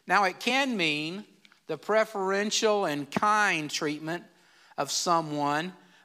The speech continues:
based upon the belief or possibility that they, in turn,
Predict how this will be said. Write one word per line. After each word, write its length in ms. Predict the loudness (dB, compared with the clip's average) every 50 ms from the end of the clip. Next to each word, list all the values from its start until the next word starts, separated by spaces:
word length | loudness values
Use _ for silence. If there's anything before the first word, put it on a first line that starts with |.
| -2
based 320 | 2 2 2 2 2 -2 -4
upon 360 | -2 2 4 4 4 4 2
the 100 | 0 -4
belief 460 | -2 -2 -2 0 2 0 0 0 0
or 80 | -2 -2
possibility 920 | 0 2 2 4 4 2 0 -4 -8 -6 -4 -2 -2 -2 -2 -4 -4 -6 -6
that 240 | -6 -6 -6 -2
they, 240 | 0 0 0 2 0
in 160 | -2 -2 -4
turn, 500 | -4 -4 -2 0 0 0 0 -2 -4 -6